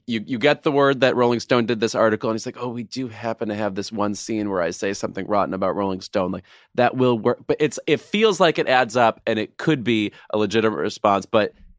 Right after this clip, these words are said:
it just doesn't matter at all. There's nobody in the universe who's sitting around being like, "Rolling Stone is the most important news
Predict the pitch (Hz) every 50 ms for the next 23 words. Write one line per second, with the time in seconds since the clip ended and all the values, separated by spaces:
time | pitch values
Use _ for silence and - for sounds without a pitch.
0 | _ _ _ 120 113 - _ - 123 107 - - 117 101 90 107 104 98 95 92
1 | 92 92 92 92 - 98 95 92 92 98 104 110 120 120 107 123 123 127 127 127
2 | 117 120 120 113 107 104 104 101 104 107 107 104 85 98 98 - - 113 98 -
3 | - 104 104 98 104 101 95 104 101 101 101 95 92 - 123 139 151 143 120 -
4 | 151 131 127 120 117 120 110 107 - - - 131 127 135 - 143 147 - - 76
5 | - - 117 117 123 123 131 117 -